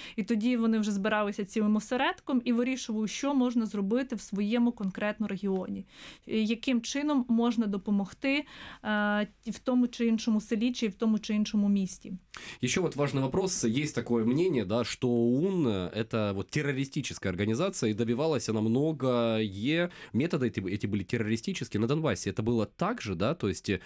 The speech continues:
Speaker 2: планировали ли вот с-, э, такой переворот своеобразный, да, э, государственный? Или это была больше такая культурная, э, миссия?
Speaker 1: Ми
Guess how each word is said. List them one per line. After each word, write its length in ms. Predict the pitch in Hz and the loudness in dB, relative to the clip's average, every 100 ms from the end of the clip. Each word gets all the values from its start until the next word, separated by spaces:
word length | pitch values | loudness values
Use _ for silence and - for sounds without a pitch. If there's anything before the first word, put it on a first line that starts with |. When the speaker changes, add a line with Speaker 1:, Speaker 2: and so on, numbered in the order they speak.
| - | -8
Speaker 2:
планировали 440 | - 123 202 196 117 | -2 0 0 0 0
ли 220 | 98 113 | 2 0
вот 200 | 98 101 | 0 -2
с-, 420 | - - 98 95 | -2 -2 0 -2
э, 20 | |
такой 220 | 90 - 87 | -2 -6 -4
переворот 520 | 143 147 170 180 110 | -2 0 0 -2 -4
своеобразный, 720 | - 95 92 92 135 175 104 | -4 -2 0 0 -2 -2 -2
да, 260 | 85 104 107 | 0 -2 0
э, 140 | 87 | -2
государственный? 600 | 82 95 101 90 - 87 | -2 -4 -2 -4 -4 -2
Или 80 | 110 | -2
это 120 | 151 | 0
была 140 | 160 151 | 0 0
больше 280 | 135 131 123 | 0 -2 -2
такая 200 | 120 117 | -2 -2
культурная, 680 | 135 131 139 95 92 85 - - - | -2 0 0 0 0 0 -4 -18 -8
э, 320 | 92 90 90 | -2 0 0
миссия? 420 | 90 92 - 73 73 - - | 0 -2 -4 -8 -10 -18 -8
Speaker 1:
Ми 180 | 220 226 | 0 0